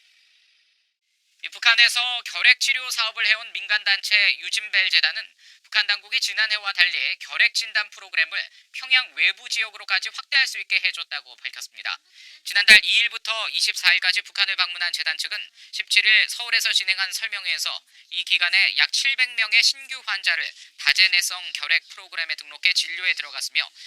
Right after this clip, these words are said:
현재 천팔백 명의 환자가 치료를 받고 있다고 설명했습니다. 스티븐 린튼 유진벨 재단 회장은 결핵 같은 전염병은 아프리카 돼지열병보다 훨씬 무서운 병이라고 말하고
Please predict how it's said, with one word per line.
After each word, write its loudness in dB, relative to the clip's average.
현재 2
천팔백 0
명의 -2
환자가 -2
치료를 -6
받고 -8
있다고 -12
설명했습니다. -8
스티븐 4
린튼 2
유진벨 2
재단 2
회장은 -2
결핵 6
같은 -4
전염병은 -6
아프리카 2
돼지열병보다 -2
훨씬 2
무서운 -6
병이라고 -4
말하고 -6